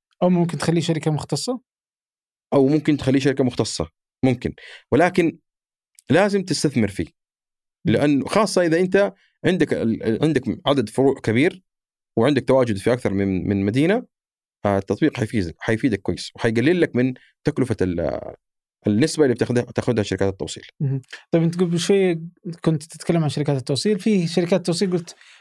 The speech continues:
Speaker 1: تحسس-، تحسسك إنهم شركاء معك.
Speaker 2: مضبوط.
Speaker 1: آه، وتعاملهم جيد.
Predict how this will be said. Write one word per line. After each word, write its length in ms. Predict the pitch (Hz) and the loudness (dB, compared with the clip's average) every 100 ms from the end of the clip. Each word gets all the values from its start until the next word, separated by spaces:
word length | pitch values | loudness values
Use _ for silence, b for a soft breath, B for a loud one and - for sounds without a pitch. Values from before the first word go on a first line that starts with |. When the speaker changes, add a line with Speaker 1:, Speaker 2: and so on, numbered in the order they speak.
| b | b
Speaker 1:
تحسس-، 720 | - 175 180 175 190 196 202 170 | -4 -2 -2 -2 -2 -4 -10 -8
تحسسك 460 | - 170 226 - | -4 -4 -4 -2
إنهم 540 | 170 160 143 170 185 180 | 0 2 0 0 -2 -4
شركاء 420 | - 160 151 156 156 | -4 -2 0 0 -2
معك. 240 | 131 123 | -4 -6
Speaker 2:
مضبوط. 360 | - 107 98 - B B | -2 -2 -2 -6 B B
Speaker 1:
آه، 240 | 160 151 151 | 0 2 0
وتعاملهم 800 | 151 160 185 202 165 175 147 139 | 0 -2 -4 0 2 2 2 0
جيد. 300 | 131 127 | 0 -2